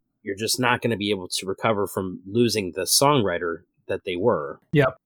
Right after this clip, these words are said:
Speaker 2: Bless 'em for trying, but it just, sometimes you're, you're just out of luck. So one, one quick note, we don't need to dwell on it for too long,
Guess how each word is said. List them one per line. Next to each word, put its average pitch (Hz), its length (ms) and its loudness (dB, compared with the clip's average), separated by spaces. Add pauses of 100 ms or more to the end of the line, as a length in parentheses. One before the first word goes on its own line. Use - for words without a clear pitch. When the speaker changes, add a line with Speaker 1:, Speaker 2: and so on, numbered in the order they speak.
(360)
Speaker 2:
Bless 156 240 4
'em 175 120 6
for 160 100 2
trying, 139 480 4
but 117 240 2
it 135 100 -4
just, - 460 0
sometimes 131 540 0
you're, 120 280 -2 (680)
you're 131 100 -2
just 120 180 0
out 123 140 0
of 120 80 0
luck. 120 380 -2 (1080)
So - 180 8
one, 180 320 4
one 170 180 8
quick 170 260 2
note, 139 200 6
we 143 100 4
don't 143 140 4
need 139 120 2
to 131 60 0
dwell 131 320 4
on 131 100 0
it 127 80 -8
for 127 100 -6
too 131 240 0
long, 120 320 -2